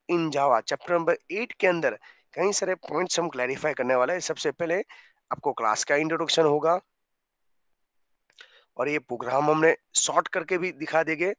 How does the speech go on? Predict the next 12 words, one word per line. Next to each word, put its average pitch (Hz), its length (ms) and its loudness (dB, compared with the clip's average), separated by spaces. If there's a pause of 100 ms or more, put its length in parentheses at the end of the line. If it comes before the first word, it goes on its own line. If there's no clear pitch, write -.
(140)
syntax 120 440 -4
के 147 60 2
अंदर, 156 280 -2 (380)
इसको 156 300 -4
कैसे 165 280 -2
याद 131 320 -2
रखना 151 220 -2
है, 175 140 2 (380)
जो 147 80 0
lengthy 139 420 0
है 190 120 4 (100)
एट 143 140 -6